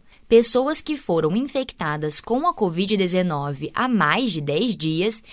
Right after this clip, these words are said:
e estiverem recuperadas, poderão realizar a doação de sangue. Para doar, basta agendar no site w w w ponto saúde ponto p r ponto gov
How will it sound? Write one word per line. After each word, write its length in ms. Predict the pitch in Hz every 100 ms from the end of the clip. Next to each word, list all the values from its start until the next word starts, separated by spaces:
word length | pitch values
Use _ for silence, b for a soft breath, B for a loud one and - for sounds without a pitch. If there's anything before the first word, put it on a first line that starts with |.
| B -
e 140 | 214
estiverem 640 | 226 - 233 165 151 147 143
recuperadas, 1000 | 170 269 277 269 254 147 143 185 247 - B B
poderão 520 | 208 226 262 247 185
realizar 640 | 226 247 269 262 196 180 214
a 60 |
doação 440 | 220 240 247 220 214
de 100 | 294
sangue. 520 | - 156 139 135 131 - b b b b b
Para 280 | 165 151 160
doar, 480 | 247 247 165 190 233 B -
basta 400 | 233 269 269 277
agendar 440 | 269 269 247 247
no 140 | 269
site 640 | 330 208 147 143 - 147 - b b -
w 380 | 170 196 247
w 320 | 214 151 151 165
w 460 | 143 143 160 254 - b -
ponto 380 | - 262 277 285
saúde 720 | 277 311 359 262 151 135 139 b b b
ponto 400 | - 208 175 180
p 160 | - 254
r 540 | 269 190 170 180 269 294
ponto 360 | - 294 330 285
gov 540 | 196 156 165 196 302